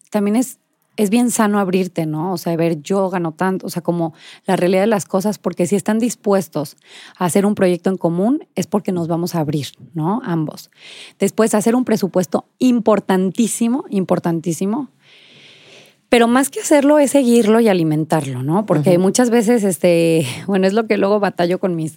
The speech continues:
Speaker 1: con mis alumnas, ¿no? Que lo hacen y luego ya les cuesta mucho trabajo alimentarlo y es un trabajo de día a día.
Speaker 2: No, y también, ¿sabes qué? Lo tienes que hacer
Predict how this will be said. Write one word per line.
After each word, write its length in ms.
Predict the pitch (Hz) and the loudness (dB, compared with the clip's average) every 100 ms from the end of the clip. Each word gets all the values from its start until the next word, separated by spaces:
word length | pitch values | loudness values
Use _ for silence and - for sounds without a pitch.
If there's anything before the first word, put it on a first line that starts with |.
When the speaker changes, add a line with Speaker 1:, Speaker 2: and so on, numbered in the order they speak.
| _ | _
Speaker 1:
con 160 | 180 165 | -4 -2
mis 160 | 160 | 2
alumnas, 460 | 175 175 180 165 151 | 2 4 2 0 0
¿no? 140 | 165 | -2
Que 120 | 190 170 | 0 2
lo 200 | 175 185 | 4 4
hacen 320 | 214 233 226 | 2 2 2
y 20 | |
luego 160 | 190 185 | 2 2
ya 100 | 185 | 2
les 140 | 190 | 2
cuesta 260 | 190 185 190 | 0 0 0
mucho 280 | 175 165 | 0 -2
trabajo 560 | 165 151 156 - 165 - _ - | -2 -2 -2 -2 -2 -4 _ -2
alimentarlo 800 | 165 165 165 160 180 170 185 - | 0 2 0 0 0 2 0 0
y 160 | 190 208 | 0 2
es 140 | - | 2
un 120 | 262 | 0
trabajo 380 | 214 214 202 226 | 2 0 0 -2
de 140 | 208 | -2
día 200 | 175 180 | 2 2
a 20 | 170 | 2
día. 280 | 143 - _ - - | -2 -6 _ -14 -2
Speaker 2:
No, 200 | 202 196 | 0 0
y 80 | |
también, 260 | 185 202 208 | 0 0 2
¿sabes 200 | 240 240 | 0 -2
qué? 160 | - 220 | 0 2
Lo 140 | 190 | 2
tienes 260 | 190 202 - | 2 0 0
que 100 | 196 | 0
hacer 340 | 190 190 | 2 0